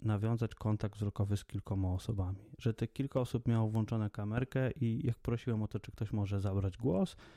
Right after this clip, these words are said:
albo czy możemy podyskutować, albo wybierałem osoby, zadając im pytania, to, to fajnie było, jak mogłem kogoś widzieć, tak? Było mi przyjemniej, jak mogłem widzieć, ale to nie było tak, że to szkolenie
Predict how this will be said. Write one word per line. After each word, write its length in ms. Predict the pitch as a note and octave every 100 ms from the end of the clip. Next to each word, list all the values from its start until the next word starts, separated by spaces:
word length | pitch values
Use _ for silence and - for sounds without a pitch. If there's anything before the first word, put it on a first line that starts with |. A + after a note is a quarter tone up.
| - - - -
albo 180 | G2
czy 140 | G2 G2
możemy 260 | G2 G2
podyskutować, 720 | F#2+ G2 G#2 - G#2+ G3+ F3+ G#2+
albo 220 | G2+ G2+
wybierałem 540 | G2 G2+ A2 G3+ D#3+
osoby, 360 | A#2 G#2+ G#2+ G2+
zadając 420 | G#2+ G#2 G#2+ G2+
im 60 | G2
pytania, 560 | G#2+ A#2 C#3+ C#3+ A2+ G#2
to, 240 | G#2+ G#2
to 120 | - B2+
fajnie 380 | - D#4+ D#3+
było, 280 | G2+ G2 G2+
jak 180 | G2+ G2
mogłem 320 | G#2 G2 G2
kogoś 320 | - - G2
widzieć, 540 | G2 G2+ F#2 C3+ - -
tak? 260 | C#3+ F3+ -
Było 300 | G#2 G#2+ A#2+
mi 160 | B2+ C3+
przyjemniej, 960 | - - A2 G#2+ G#2+ G2+ G2+ G2+ G2
jak 220 | G2+ G2+
mogłem 340 | G#2 G2+ G2 F#2+
widzieć, 280 | G2+ G2+ -
ale 280 | G#2+ G#2
to 180 | G2+ G#2+
nie 140 | G2+ G#2+
było 260 | F#3 D#3
tak, 300 | A#2+ G#2+ G#2
że 100 | G2+
to 100 | A2
szkolenie 600 | - - G#2+ G2 G2 A#2+